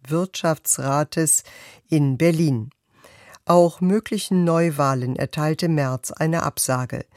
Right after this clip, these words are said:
Diese würden in der anhaltenden Wirtschaftskrise die notwendigen Entscheidungen verhindern.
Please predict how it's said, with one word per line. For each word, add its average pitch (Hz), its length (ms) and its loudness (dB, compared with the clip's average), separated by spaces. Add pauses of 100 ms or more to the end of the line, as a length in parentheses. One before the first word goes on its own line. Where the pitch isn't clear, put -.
(400)
Diese 175 540 2
würden 175 360 -2
in 156 300 0
der 151 280 0
anhaltenden 175 760 0
Wirtschaftskrise 175 920 -4
die 151 160 -2
notwendigen 143 760 0
Entscheidungen 165 640 0
verhindern. 135 640 0